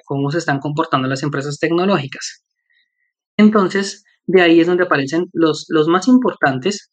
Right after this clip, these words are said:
como te decía, el S and P quinientos, que mide las quinientas empresas más importantes de Estados Unidos. Está, por ejemplo, el Nasdaq cien,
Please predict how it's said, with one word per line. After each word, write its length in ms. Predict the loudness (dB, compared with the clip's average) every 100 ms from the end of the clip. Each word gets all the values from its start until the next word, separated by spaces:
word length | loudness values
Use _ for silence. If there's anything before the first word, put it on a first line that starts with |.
| _
como 280 | -6 -4 2
te 100 | 4
decía, 400 | 4 4 0 0
el 100 | 0
S 120 | 0
and 60 |
P 80 | 0
quinientos, 640 | 2 2 2 0 -6 -10 _ _ -20 -8
que 300 | -4 -4 -6 _
mide 340 | -4 2 2 2
las 140 | -2
quinientas 400 | 0 0 0 -2
empresas 340 | -4 -2 -2 -2
más 220 | -2 -2
importantes 640 | -2 -2 -2 -4 -4 -10 -10
de 60 |
Estados 380 | -10 -4 -4 -2
Unidos. 560 | 0 2 2 -2 -8 -20 _ _ _ _ _
Está, 280 | -4 0 0
por 120 | 2
ejemplo, 360 | 2 0 0 -2
el 100 | 0
Nasdaq 400 | 2 2 0 -2
cien, 420 | 0 2 2 0